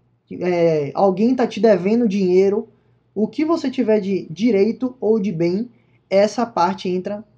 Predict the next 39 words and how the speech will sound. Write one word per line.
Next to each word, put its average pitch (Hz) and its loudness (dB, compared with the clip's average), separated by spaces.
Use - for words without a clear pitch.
bens 165 -2
e 180 -6
direitos. 170 -4
Essas 208 -2
são 220 -2
as 208 -6
primeiras 214 -2
partes 190 -6
que 220 -6
você 196 -6
vai 202 -4
colocar. 208 -2
Aí 190 2
vem 220 2
o 226 -2
que 240 -4
o 226 2
Osmar 220 0
falou. 175 0
Você 196 -4
tira 269 -2
a 262 -2
sua - -4
posição 220 4
asto-, 233 -4
acionária. 196 0
Então, 196 -2
quais 269 -2
eram 262 0
as 208 -4
ações 240 -4
que 262 -8
você 240 -4
possuía? 233 -2
Tantas 294 0
ações 254 -2
da 254 -2
empresa 233 0
X, 262 -2